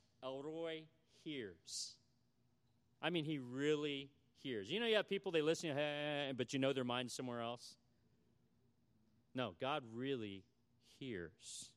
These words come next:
He didn't hear her prayers. He heard her misery. So no matter what we're going through, we're not alone.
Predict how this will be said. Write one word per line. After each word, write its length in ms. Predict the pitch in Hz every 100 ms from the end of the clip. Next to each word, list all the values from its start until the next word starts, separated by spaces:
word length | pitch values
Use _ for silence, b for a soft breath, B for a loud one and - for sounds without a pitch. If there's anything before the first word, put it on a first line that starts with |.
| _ _ _ _ _ _ _ _ _ _ _ _ _ _ _ _ _ _ _ -
He 80 |
didn't 120 | 180 190
hear 120 | 196
her 60 |
prayers. 600 | 135 147 180 156 160 - - _ _ _ _ _ _ _ _ _
He 60 | 135
heard 160 | 123 127
her 60 |
misery. 440 | 139 151 - 82 80 _ _ _ _ _ _ _ _ _ _ _
So 120 | -
no 60 | 226
matter 180 | 220 180
what 360 | 165 233 269
we're 140 | 196 185
going 360 | 180 190 208
through, 340 | - 123 92 82 _ _ _ _ -
we're 120 | 202
not 160 | 196
alone. 320 | 185 156 226